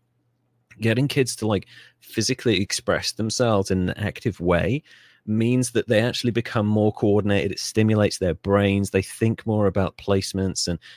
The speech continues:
they become less clumsy. They become more poised, better balanced, stuff like that. Like, I did swimming from, like, the youngest age, and I, I kind of stopped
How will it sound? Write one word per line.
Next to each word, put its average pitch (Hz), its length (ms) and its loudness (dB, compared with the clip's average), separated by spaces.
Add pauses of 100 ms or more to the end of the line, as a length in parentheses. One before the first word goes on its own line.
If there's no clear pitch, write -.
they 104 60 -8
become 143 240 -4
less 170 220 -4
clumsy. 135 840 2 (320)
They 92 60 -8
become 117 300 -2
more 101 200 0
poised, 113 540 2
better 95 280 0
balanced, 113 600 0
stuff - 300 -6
like 113 180 0
that. 107 220 -2
Like, 98 140 -8 (340)
I 156 180 0
did 131 260 -2
swimming 95 600 -2 (360)
from, 113 240 -2
like, 113 280 -4
the 113 100 0
youngest 110 680 0
age, 95 600 -4 (420)
and 98 560 -2 (300)
I, 92 160 -6
I 110 120 -4
kind 110 180 0
of 98 80 -2
stopped - 720 -2